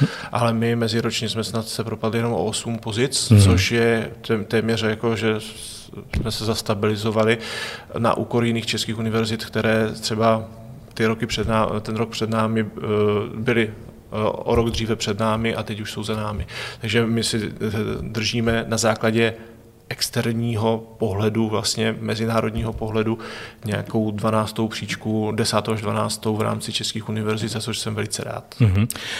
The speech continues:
Speaker 1: No a čím teda posouváte tu univerzitu dopředu?
Speaker 2: Tak, eh, i když já jsem tenkrát vstupoval do prvního kola před pěti lety jako kandidát na rektora, tak všichni očekávali ode mě nejvíc asi vědu a internacionalizaci,
Speaker 1: Mhm.
Speaker 2: v kterých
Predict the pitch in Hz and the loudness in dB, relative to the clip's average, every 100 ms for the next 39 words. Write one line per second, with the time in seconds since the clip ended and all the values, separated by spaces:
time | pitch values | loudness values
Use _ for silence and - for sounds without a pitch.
0 | - 104 104 107 113 - - - 107 131 | -2 4 8 8 6 0 -4 2 6 10
1 | 170 - 120 123 107 104 98 101 117 104 | 8 8 8 8 10 10 8 4 6 8
2 | 98 98 95 95 104 90 - 104 85 82 | 8 8 6 4 4 4 4 4 6 2
3 | - - - - - - - - - 139 | -4 -16 -18 -20 -20 -20 -20 -12 0 0
4 | - - 117 120 117 113 104 - - - | 0 0 6 8 8 6 0 -12 -18 -20
5 | - - - - - 123 120 110 117 110 | -20 -20 -20 -14 -4 -2 0 4 4 6
6 | 135 127 123 127 127 120 127 127 123 117 | 2 2 4 2 2 2 4 4 2 0
7 | 123 123 120 117 110 113 113 107 117 - | 0 0 0 0 2 2 0 -4 -4 0
8 | 120 117 113 117 120 113 110 120 113 113 | 2 2 2 2 4 2 0 -2 -2 0
9 | 110 113 117 113 110 120 117 117 117 113 | 2 2 2 0 -2 0 2 2 2 -2
10 | - - 117 - 120 120 117 - 113 117 | -2 -8 -6 -4 -2 0 -2 -4 0 2
11 | 113 113 113 110 113 113 117 113 - - | 4 4 2 2 0 0 0 -2 -6 -14
12 | - - 110 110 104 110 123 107 107 113 | -14 -4 -2 0 0 0 0 0 2 2
13 | 113 92 110 110 107 101 110 113 95 98 | 2 2 0 -2 -4 -2 4 8 10 10
14 | 113 117 - - 110 113 110 | 6 0 -4 -2 0 0 -4